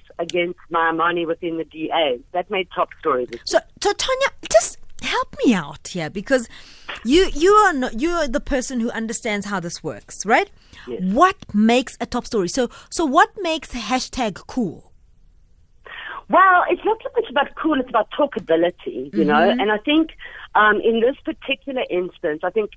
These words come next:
Speaker 1: most of South Africa has been waiting for the, the D A clanger, you know, and
Speaker 2: Mm.
Speaker 1: it, it's arrived, and so the charts reflect that, you know? I think, uh, the fact that Mayamani spoke out against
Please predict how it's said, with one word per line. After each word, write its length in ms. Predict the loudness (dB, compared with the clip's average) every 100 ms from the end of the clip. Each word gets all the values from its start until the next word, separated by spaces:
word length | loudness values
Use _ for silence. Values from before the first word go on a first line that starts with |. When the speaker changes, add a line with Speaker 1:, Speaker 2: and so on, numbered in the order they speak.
| -20 -20 _ _
Speaker 1:
most 400 | -2 2 2 -2
of 80 | -10 -2
South 140 | 0
Africa 360 | 0 -2 -4 -2
has 100 | -2
been 200 | -4 0
waiting 380 | -2 -2 -6 -8
for 100 | -8
the, 140 | -8 -10 -10
the 80 | -10
D 200 | -6 0
A 180 | 0 0 -2
clanger, 380 | -2 -2 -6 -12 -12 -20 -20 -20 -20 -20 -6
you 100 | 0
know, 300 | 2 4 2
and 280 | 0 0 0
Speaker 2:
Mm. 240 | 0 -2 -2
Speaker 1:
it, 60 |
it's 160 | -4 -2
arrived, 640 | 0 2 2 0 -2 -6 -20 -20 -20 -10
and 440 | -6 -2 -2 -4 -10 _ -20 -6
so 240 | -2 0 -2
the 60 | -6
charts 340 | -2 -2 -2 -12 -20 -20 -12
reflect 420 | -8 -6 -6 -8
that, 180 | -12 -14 -16 -20 -20 -10
you 100 | -6
know? 220 | 0 0 -2 -10 -14 -12 0
I 100 | 2
think, 320 | 6 4 2 2
uh, 200 | 4 4
the 100 | 2
fact 280 | 0 -2 -2
that 100 | -2
Mayamani 680 | 2 2 4 2 2 0 -2
spoke 260 | -2 -2 -2
out 160 | -2
against 520 | -4 -2 0 0 -2